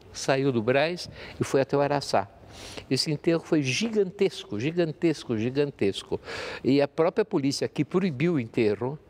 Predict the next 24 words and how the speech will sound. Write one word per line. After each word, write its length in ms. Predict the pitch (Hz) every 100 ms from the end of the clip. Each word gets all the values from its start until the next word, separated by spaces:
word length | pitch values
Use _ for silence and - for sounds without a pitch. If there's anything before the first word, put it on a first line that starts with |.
| - -
não 80 | 139
pôde 180 | 147
fazer 240 | 147 160 180
nada. 380 | 143 123 123 123 - - - - - -
Teve 220 | - 101 113
que 140 | 117
permitir. 500 | 127 120 131 - 90 - - -
Esse 300 | - 170 214
foi 160 | 202 202
o 40 |
momento 420 | 196 185 170 170 180
mais 520 | 170 220 226 160 139
alto 320 | 165 151 127
da 140 | 120
greve. 320 | 95 90 78 - - - -
É 100 | -
esse 340 | 190 285 - 196
enterro, 440 | 165 143 101 98
esse 180 | 151 -
momento 420 | 170 147 147 147
mais 300 | 135 131 110
alto, 460 | 139 202 147 - 87 - - - -
que 320 | 170 190 202 - - - -
decide 800 | 135 180 - - 208 110 104